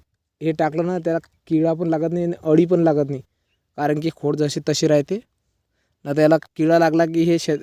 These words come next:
याच्यामध्ये ते स-, स-, सळ निर्माण होते का-, कारण की ते याच्यामध्ये जाते, आपल्या खाली जाते, त्याच्या मुळ्यामध्ये ते, ते तिथं खराब करून टाकते आणि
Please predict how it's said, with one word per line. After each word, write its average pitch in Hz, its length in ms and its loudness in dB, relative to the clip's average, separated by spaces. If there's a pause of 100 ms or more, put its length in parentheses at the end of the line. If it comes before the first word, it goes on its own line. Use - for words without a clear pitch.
(140)
याच्यामध्ये 160 440 2
ते 170 220 0
स-, - 180 -4 (340)
स-, - 240 -8 (160)
सळ 165 220 2
निर्माण 180 300 2
होते 156 160 -6
का-, 151 160 -6 (100)
कारण 147 220 -4
की 175 280 -2 (500)
ते 156 40 -4
याच्यामध्ये 156 420 0
जाते, 165 80 2
आपल्या 156 520 2 (960)
खाली 151 200 0
जाते, 160 240 4
त्याच्या 160 320 2 (420)
मुळ्यामध्ये 160 520 4
ते, 160 140 2
ते - 360 -10
तिथं 165 340 0
खराब 156 260 0
करून 160 140 -8
टाकते 156 200 0
आणि 160 300 2